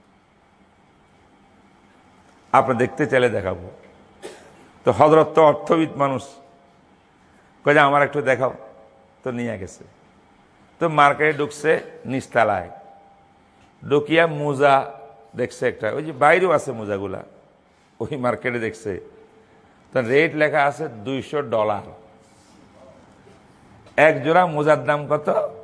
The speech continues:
দুইশো ডলার। আর একটু সামনে গেছে, যাই একটা স্যুট পাইছে, ওই যে তারা পরে যেটা প্যান্ট স্যুট, শার্ট, স্যুট, এটার দাম কত? দেখা যায় এক হাজার ডলার,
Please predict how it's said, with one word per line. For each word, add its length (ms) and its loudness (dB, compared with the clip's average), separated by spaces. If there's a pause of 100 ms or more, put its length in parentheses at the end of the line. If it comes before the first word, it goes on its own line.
(640)
দুইশো 300 -6
ডলার। 260 -10 (960)
আর 160 8
একটু 220 2
সামনে 400 0
গেছে, 260 -2
যাই 200 2
একটা 600 2 (380)
স্যুট 300 -2 (100)
পাইছে, 400 0 (580)
ওই 120 -2
যে 180 0
তারা 280 2
পরে 300 -2
যেটা 260 -4 (100)
প্যান্ট 240 -2
স্যুট, 340 -14
শার্ট, 260 -6 (960)
স্যুট, 240 -6 (1300)
এটার 260 2
দাম 240 2
কত? 180 -2 (720)
দেখা 200 4
যায় 260 -2 (540)
এক 240 4
হাজার 340 2
ডলার, 240 -6